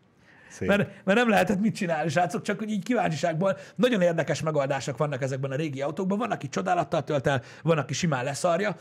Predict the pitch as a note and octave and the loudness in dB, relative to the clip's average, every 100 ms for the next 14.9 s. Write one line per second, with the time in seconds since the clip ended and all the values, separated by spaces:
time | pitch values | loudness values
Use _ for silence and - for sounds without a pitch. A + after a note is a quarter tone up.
0 | - E3+ F#3+ F3 F#3+ D3+ D3 C3+ C3+ B2+ | -6 -2 2 4 2 2 0 -2 -4 -6
1 | A#2 G#2+ - F#3+ B3 A#3 - - _ A#2+ | -8 -10 -4 -4 -4 -8 -12 -20 _ -2
2 | B2 B2 - - _ C#3 C3+ E3 A3 - | -2 -4 -10 -20 _ -8 -2 0 0 0
3 | - - G#3 G#3 E3 E3+ E3 F3 E3+ C3 | -8 -2 0 2 0 0 -2 -2 -2 -2
4 | D3+ D3 C#3 C3 C3+ B2+ C3+ B2 C3+ B2+ | -2 -4 -4 -2 -2 -2 -6 -4 -4 -4
5 | F#3+ - - _ _ - - - D#3 D3+ | -6 -6 -16 _ _ -20 -10 0 0 0
6 | - D3 C#3 A#3+ D#3+ D3+ F3 F#3+ A3 F3+ | -2 0 2 2 2 0 0 2 0 0
7 | G3 D#3+ C#3+ D#3 C3+ B2+ C3+ B2+ C3 B2 | 0 -2 0 0 0 -4 -6 -4 -4 -4
8 | A#2 A#2 C#3 B2 F#3 G#3 - C#3 B2+ G#3 | -6 -10 -10 -4 -4 -4 -10 -12 -2 0
9 | E3 A#2+ B2+ F#3 - C3+ A#2+ A#2+ - B2+ | 0 -2 -2 -2 0 -4 -2 -6 -6 -2
10 | A#2+ A2+ A2+ C3+ B2 A#2+ C3+ B2+ B2 B2 | -2 -4 -4 -4 -2 -6 -8 -8 -8 -8
11 | B2 D#3+ - _ _ _ _ _ _ - | -6 -6 -6 _ _ _ _ _ _ -20
12 | - - _ - G3 D#3 D#3 A2+ F2+ A2 | -18 -18 _ -2 0 2 0 0 -2 0
13 | B3 G#3+ E3 D#3+ G3 G#2+ - C3 A#2+ A#2+ | 2 0 0 0 -2 0 0 0 -4 -6
14 | - A#2 D3 D#3 F3 D#3+ A#2 - | -10 -2 -2 0 -2 -4 -8 -14